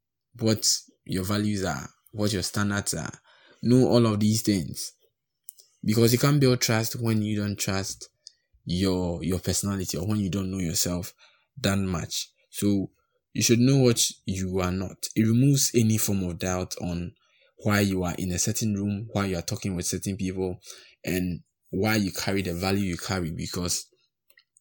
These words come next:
when you know who you are not, you wouldn't hang around certain people. It's, it's as simple as that.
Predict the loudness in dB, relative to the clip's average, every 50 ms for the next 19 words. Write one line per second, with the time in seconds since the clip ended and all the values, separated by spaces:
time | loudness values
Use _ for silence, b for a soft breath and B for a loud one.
0 | _ _ -2 0 2 4 4 4 4 4 4 4 6 6 6 6 6 4 2 0
1 | 0 0 -2 -2 -2 -4 -6 -8 -10 -10 _ _ _ _ _ _ _ _ _ _
2 | _ _ _ _ _ _ _ _ _ _ _ 0 4 6 8 8 8 6 6 4
3 | 4 2 2 0 0 0 0 0 0 -2 -4 -4 -6 -6 -6 -6 -6 -6 -8 -12
4 | -14 -16 _ _ _ _ _ _ _ _ _ _ _ _ _ _ _ _ _ -6
5 | -4 -4 -4 -4 -4 -6 -6 -6 -4 -4 -6 -6 -8 -8 -10 -10 -10 -10 -12 -14